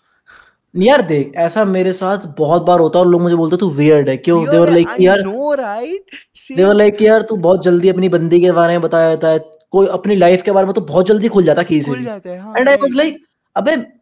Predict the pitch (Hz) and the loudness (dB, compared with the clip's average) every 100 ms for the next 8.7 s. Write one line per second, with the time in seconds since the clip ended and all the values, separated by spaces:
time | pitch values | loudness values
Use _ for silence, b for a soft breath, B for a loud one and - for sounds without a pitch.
0 | _ - 190 240 330 196 175 240 277 285 | _ -4 0 0 0 0 2 0 0 -6
1 | 285 - 185 208 233 247 247 240 240 240 | -10 -6 0 2 2 2 2 0 -2 -2
2 | 233 233 233 226 240 196 180 202 214 208 | 0 2 2 4 4 4 2 2 2 0
3 | 143 113 b b - 175 254 277 185 160 | -2 -8 b b -4 -2 0 0 -2 0
4 | 208 202 196 208 175 226 285 247 185 196 | 0 -2 -8 -12 -2 0 2 0 -4 -4
5 | 185 170 269 269 359 254 269 294 254 175 | -4 -4 -4 -2 -2 0 0 0 0 2
6 | 143 139 202 254 185 147 113 120 _ - | 2 0 0 0 2 0 -2 -10 _ -14
7 | - 240 247 233 226 214 226 214 214 220 | -2 2 4 4 4 4 2 2 0 0
8 | 170 190 165 175 175 180 | 0 0 2 0 0 -4